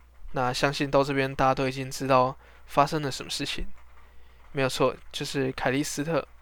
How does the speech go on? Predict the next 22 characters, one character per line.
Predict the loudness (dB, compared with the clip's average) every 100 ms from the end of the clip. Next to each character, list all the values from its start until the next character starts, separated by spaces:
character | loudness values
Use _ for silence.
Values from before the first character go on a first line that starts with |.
| -20 -20 -20 -20 -6
那 | -4
只 | -2 -2
黑 | 0
熊 | -2 -4 -8
就 | -8 -6
是 | -4
凯 | -4
莉 | -6
斯 | -8 -8 -6
特 |
变 | -6 -6 -6
成 | -8 -10
的。 | -12 -16 -18 -20 -20 -20 -6
他 | -2
认 | 2 2
出 | 0 0
了 | 0
自 | 0 -2
己 | -4
的 | -6 -8
儿 | -8
子， | -10 -14